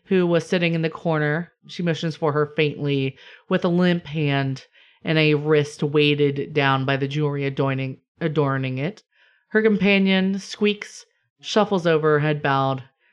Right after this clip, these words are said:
removes a small bottle from a drawstring pouch and hands it to your mother.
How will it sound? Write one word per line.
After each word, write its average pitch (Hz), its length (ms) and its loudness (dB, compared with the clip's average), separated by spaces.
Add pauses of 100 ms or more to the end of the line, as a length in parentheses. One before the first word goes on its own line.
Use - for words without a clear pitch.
(160)
removes 185 340 2
a 180 60 -6
small 170 420 2
bottle 151 360 2
from 165 180 -4
a 143 60 -2
drawstring 143 500 -2
pouch 151 480 -2
and 143 180 -4
hands 151 240 -2
it 156 80 -8
to 196 100 -6
your 196 100 0
mother. 262 300 -4